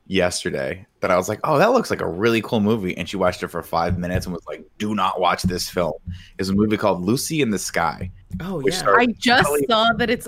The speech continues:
Speaker 3: on
Speaker 1: Yeah.
Speaker 3: H B O.
Speaker 1: H B O, yeah. Um, she, she was like, "I can't tell you how bad that movie is." <laughs>
Speaker 2: Really?
Speaker 1: And it's
Speaker 3: Re-,
Speaker 1: weird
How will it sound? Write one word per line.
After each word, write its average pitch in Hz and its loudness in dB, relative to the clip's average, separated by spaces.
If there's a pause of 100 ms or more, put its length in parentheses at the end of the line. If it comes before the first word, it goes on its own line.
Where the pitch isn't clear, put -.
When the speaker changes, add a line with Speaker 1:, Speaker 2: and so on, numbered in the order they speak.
Speaker 3:
on 185 -2 (180)
Speaker 1:
Yeah. 92 2
Speaker 3:
H - -12
B 104 0
O. 143 4
Speaker 1:
H 175 -12 (300)
B 95 4
O, 107 6
yeah. 90 2 (100)
Um, 98 2
she, 160 -8 (920)
she - -2
was 123 2
like, 110 4
"I 82 0
can't 120 -2
tell 117 0
you 104 4
how 104 2
bad 92 0
that 95 0
movie 82 -4
is." - -6
<laughs> - -20 (340)
Speaker 2:
Really? 185 2
Speaker 1:
And 135 6
it's 147 4
Speaker 3:
Re-, - 2
Speaker 1:
weird - -2